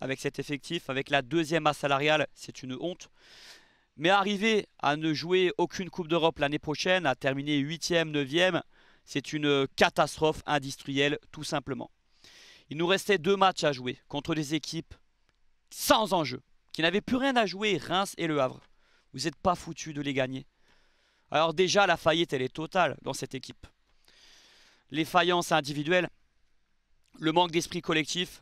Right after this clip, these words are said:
le manque de caractère, il n'y a pas de jeu. Tout ça fait qu'on a une équipe déplorable. On a perdu tous nos matchs à l'extérieur. Tous nos matchs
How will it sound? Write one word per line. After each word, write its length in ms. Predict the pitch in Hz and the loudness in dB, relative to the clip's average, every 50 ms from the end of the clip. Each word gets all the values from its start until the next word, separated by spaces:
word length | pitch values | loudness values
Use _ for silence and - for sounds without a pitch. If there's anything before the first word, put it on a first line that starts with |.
| - - | -8 -4
le 100 | 139 143 | -2 0
manque 160 | 156 151 139 | 0 0 0
de 80 | 139 143 | -2 -2
caractère, 680 | - 156 143 143 143 143 - - 165 170 170 - - _ _ _ _ _ _ - | 0 0 2 2 0 0 0 0 2 2 0 -2 -10 _ _ _ _ _ _ -6
il 40 | 139 | -2
n'y 60 | 143 | 0
a 80 | 143 143 | 0 2
pas 160 | - 147 139 | 2 0 0
de 60 | 127 | 0
jeu. 220 | 123 156 170 175 - _ _ _ _ _ _ _ _ _ _ _ _ _ _ _ | 0 0 0 0 -2 _ _ _ _ _ _ _ _ _ _ _ _ _ _ _
Tout 140 | - - 175 | -16 -12 -4
ça 240 | - - 202 190 165 | 0 2 2 2 2
fait 240 | - - 185 190 | 0 -2 -2 -2
qu'on 240 | - - 147 135 139 | -2 -4 -6 -2 0
a 80 | 143 139 | 0 0
une 80 | 139 | 0
équipe 420 | 139 135 - - 170 170 - - - - _ _ _ _ _ _ _ _ _ _ _ _ _ _ _ _ _ _ _ _ _ | -2 -4 -6 -6 -8 -8 -8 -12 -20 -20 _ _ _ _ _ _ _ _ _ _ _ _ _ _ _ _ _ _ _ _ _
déplorable. 640 | 151 135 190 208 - 190 196 180 180 196 185 135 - - _ _ _ _ - | -6 -2 -2 0 0 2 2 4 4 4 2 2 -4 -8 _ _ _ _ -6
On 100 | 139 147 | -2 2
a 100 | 156 156 | 2 2
perdu 360 | - 185 170 160 143 175 165 - _ | 2 2 0 0 0 -6 -14 -14 _
tous 180 | - - 220 226 | -10 -8 -6 -4
nos 120 | 196 208 | 0 2
matchs 240 | 196 196 185 - - | 2 2 2 2 0
à 40 | 156 | -2
l'extérieur. 360 | 156 - - 160 151 143 - | 0 0 0 0 0 0 -2
Tous 200 | - - 226 240 | -6 -4 -2 -2
nos 120 | 220 226 | 0 4
matchs 320 | 208 214 208 196 - - | 4 4 4 2 0 -8